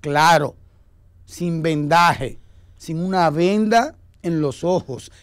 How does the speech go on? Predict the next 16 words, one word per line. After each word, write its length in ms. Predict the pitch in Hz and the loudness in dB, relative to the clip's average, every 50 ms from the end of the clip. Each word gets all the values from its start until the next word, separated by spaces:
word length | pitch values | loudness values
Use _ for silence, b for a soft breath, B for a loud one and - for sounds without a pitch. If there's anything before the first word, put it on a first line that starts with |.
| b b | b b
Es 300 | - 190 226 240 240 - - | -2 -2 -2 -2 -2 -4 -2
hablar 360 | 175 170 160 165 170 175 170 | 0 0 2 2 0 0 0
claro, 420 | - 170 170 175 196 214 202 170 151 | -2 -2 2 4 4 4 4 2 0
porque 260 | 170 156 151 156 151 | -4 -6 -6 -4 -2
ya 260 | 151 160 175 190 185 | 0 0 2 2 0
no 240 | 175 175 180 190 156 | 0 -2 -4 -6 -6
creo 300 | 185 185 185 180 180 165 | -4 -2 -2 -2 -2 -2
que 80 | - | -4
él 120 | 170 175 165 | -8 -8 -6
tenga 480 | - 185 185 165 156 143 151 147 - - - - - - - - _ _ - - _ _ _ | -4 -4 -2 -2 -2 0 -2 -2 -2 -4 -12 -20 -20 -20 -20 -20 _ _ -20 -20 _ _ _
una 280 | - 165 180 185 185 185 | -8 -6 -4 0 0 0
oportunidad 880 | 180 165 175 175 165 147 - 170 160 156 156 160 160 160 156 156 156 - - - | 0 0 0 -2 -4 -2 -4 -4 -2 -2 0 2 2 4 2 2 0 -4 -10 -14
de 280 | - 156 147 151 151 156 | -10 -6 -4 -2 0 0
ir 200 | 165 202 208 180 | 0 0 0 0
a 60 | 160 | 0
un 180 | 156 156 165 | 0 -2 -4